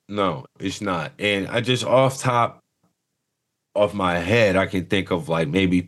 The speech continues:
three or four balls that were thrown to A J Brown that were straight fifty fifty. A J Brown just went and got it. And if it had been, like,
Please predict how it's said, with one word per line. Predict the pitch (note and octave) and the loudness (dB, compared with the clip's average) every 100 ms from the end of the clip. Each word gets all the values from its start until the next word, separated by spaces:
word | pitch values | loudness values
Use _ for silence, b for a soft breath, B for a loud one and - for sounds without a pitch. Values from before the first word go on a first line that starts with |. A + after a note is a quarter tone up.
| - | 0
three | A#2+ B2 | 2 4
or | A#2+ | 2
four | - A#2 A2 | 2 4 4
balls | F#2+ G#2 F#2 D#2 C#2+ - _ _ _ | 6 4 4 2 -6 -16 _ _ _
that | E2+ D#2+ | 0 0
were | F2 | -2
thrown | - G#2+ G#2+ | 0 2 4
to | |
A | F#2+ G2 G2 | 4 4 4
J | G2+ F#2 | 4 2
Brown | G2 G2 E2+ D#2 - _ | 2 2 0 -2 -8 _
that | - C#3 | 2 4
were | C#3+ | 4
straight | C#3 E3+ D#3 C#3 - _ _ _ _ - | 4 2 2 0 -10 _ _ _ _ -4
fifty | D#3 C#3 C#3 | -2 4 4
fifty. | C#3 C3+ C3+ A#2+ | 4 2 2 0
A | B2 B2+ | 2 2
J | B2 G#2+ _ - | 2 -2 _ -2
Brown | A#2+ A2+ G#2+ _ - | 0 0 -2 _ -6
just | G#2+ G2 | -4 -4
went | G#2+ F#2 | -6 -6
and | E2+ | -2
got | F#2 F2 | 0 0
it. | D2+ - | -4 -2
And | G#2+ A2+ | 0 2
if | A#2 - | 2 2
it | B2 G#2 | 2 2
had | A#2+ A2+ F#2 | 2 0 2
been, | A2+ G#2 | 0 2
like, | G2+ F#2+ - | 2 0 -4